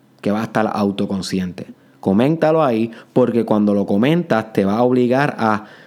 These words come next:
organizar la idea, a escribirla, a exponerla, a externalizarla, a alejarla de tu ego,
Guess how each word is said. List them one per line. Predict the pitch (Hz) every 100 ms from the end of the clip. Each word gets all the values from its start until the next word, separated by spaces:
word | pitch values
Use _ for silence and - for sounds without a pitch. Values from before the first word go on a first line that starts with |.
| -
organizar | - 110 101 95 87 113
la | 135
idea, | 156 139 120 120 131 -
a | 113
escribirla, | - 143 143 131 123 120 117
a | 107
exponerla, | 107 - 143 139 123 117 120 123 -
a | 107
externalizarla, | 104 - - 139 135 131 139 - 113 110 110 110
a | -
alejarla | 104 98 98 107 113 123
de | 127
tu | 131 123
ego, | 110 104 107